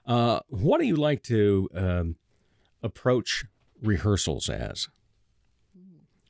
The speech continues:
Speaker 1: Do you start off with, "Okay, let's just kinda ease into it," or you wanna go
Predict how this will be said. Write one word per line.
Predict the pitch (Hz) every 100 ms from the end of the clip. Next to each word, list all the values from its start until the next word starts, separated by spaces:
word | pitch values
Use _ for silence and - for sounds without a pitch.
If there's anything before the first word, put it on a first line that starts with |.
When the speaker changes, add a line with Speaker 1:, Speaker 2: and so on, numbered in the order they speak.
| _ _
Speaker 1:
Do | 101
you | 92
start | - 135 135
off | 127 135 127
with, | 117 110
"Okay, | 156 294 - 226 226
let's | 202 180 -
just | 143 -
kinda | 135 101
ease | 98 90 90
into | 190 196 208
it," | 208 - -
or | 120 104
you | 101 117
wanna | 104 92
go | 85